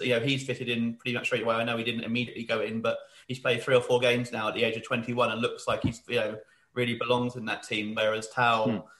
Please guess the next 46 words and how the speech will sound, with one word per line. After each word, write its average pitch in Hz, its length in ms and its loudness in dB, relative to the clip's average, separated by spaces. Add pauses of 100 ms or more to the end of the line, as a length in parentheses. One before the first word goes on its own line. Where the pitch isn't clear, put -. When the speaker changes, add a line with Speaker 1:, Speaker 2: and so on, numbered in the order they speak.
(160)
Speaker 1:
does 123 120 -2
not 131 220 2
have 123 160 2
the 113 60 -4
chances 123 520 -2
yet. 110 260 -2
And 113 480 0 (240)
when 127 160 2
he 120 120 0
has, 120 260 0
has 113 140 -8
not 117 260 -2
really 113 260 -2
taken 120 360 -2
them, 110 100 -6 (160)
barring, 113 240 0
I 113 60 -4
think, 120 100 -6
a 120 60 -4
brief, 113 260 -8 (680)
uh, 104 280 -2
cameo 113 360 0
appearance 113 340 -2
at - 100 -6
Man 113 180 -2
City. 117 480 -6 (400)
I 135 60 0
think 175 120 2
the 156 80 6
other 160 120 8
thing 151 200 0
is, 117 160 -2
ironically, 135 560 2
bringing 135 340 0
back 123 220 2
Webster 135 380 0
may 123 220 4
actually - 280 0
improve 117 380 0
our 120 120 6
options - 280 -2
off - 80 -4
the 120 80 2
bench 117 280 0
attacking-wise, 107 640 -4
because 113 360 -6